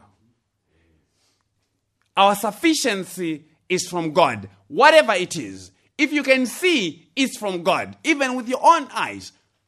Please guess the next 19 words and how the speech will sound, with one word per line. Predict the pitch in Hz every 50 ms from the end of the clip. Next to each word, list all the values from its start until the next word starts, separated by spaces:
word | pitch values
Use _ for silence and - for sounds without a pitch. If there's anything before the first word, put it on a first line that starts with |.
| _ _ -
it's | 156 139 151 -
from | _ - 175 151 143
God. | 135 135 117 95 85 87 92 - _ _ _ _ _ _ _ _ _ -
If | 254 254 226
you | 269 240
can | 262 247 220 190
breathe, | 277 339 339 294 202 160 101
it's | 190 196 -
from | - - 170 147 139
God. | 123 143 117 98 95 - _ _ _ -
Our | 156 160 160
sufficiency | - 190 175 - - 349 339 - 254 185 165 151 147 160 156 135 - _ _ _
is | - 131 - -
from | - 143 127 127 123
God. | 123 123 110 90 82 85 - - _ _ _ _
So | - - 196 156 - - _ _
why | - 170 247 285 302 311 302
boast | 196 185 233 254 240 247 - -
as | 175 151 -